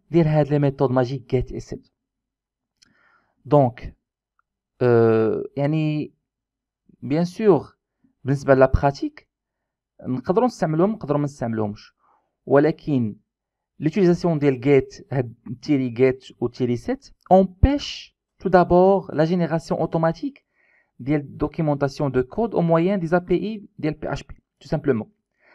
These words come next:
Alors, utilise واحد la partie سميتها الريفليكشن ou bien réflexion. الناس اللي، اللي شوية، آه، avancé, surtout في la programmation web, غادي يعرفوا هاد ال-،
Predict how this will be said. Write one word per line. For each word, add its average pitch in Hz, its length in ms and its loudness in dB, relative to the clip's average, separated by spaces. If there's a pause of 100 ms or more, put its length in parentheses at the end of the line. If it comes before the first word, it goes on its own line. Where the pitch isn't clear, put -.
(260)
Alors, 156 400 0 (380)
utilise 156 500 0
واحد 135 300 0 (340)
la 123 80 4
partie - 260 0
سميتها 160 240 -4
الريفليكشن 151 580 -4
ou 147 60 -2
bien 139 200 -2
réflexion. 135 420 -6 (500)
الناس 175 460 -2
اللي، 120 420 -4
اللي 113 160 -4
شوية، 120 320 -2
آه، - 920 -4
avancé, 123 540 -2 (280)
surtout 139 360 -2
في 131 80 -2
la 131 80 0
programmation 127 440 -4
web, 165 240 -4
غادي 120 160 -4
يعرفوا 117 380 -6
هاد 113 180 -6
ال-، 104 160 -12